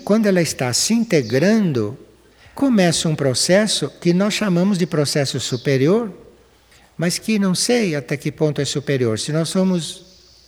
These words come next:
comparar com outros processos que temos pela frente, não é superior. Porque esta personalidade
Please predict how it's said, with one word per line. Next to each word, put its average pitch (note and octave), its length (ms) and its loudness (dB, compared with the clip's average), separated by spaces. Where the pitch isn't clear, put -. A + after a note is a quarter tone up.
comparar D3+ 400 2
com D3+ 140 -2
outros F#3+ 300 2
processos C#3 720 0
que C3 100 -10
temos C3+ 280 -4
pela D#3 240 -2
frente, G#3 600 -2
não G3+ 200 6
é A#3+ 140 6
superior. A#2 640 0
Porque D#3 720 0
esta F#3+ 260 2
personalidade B2+ 1120 0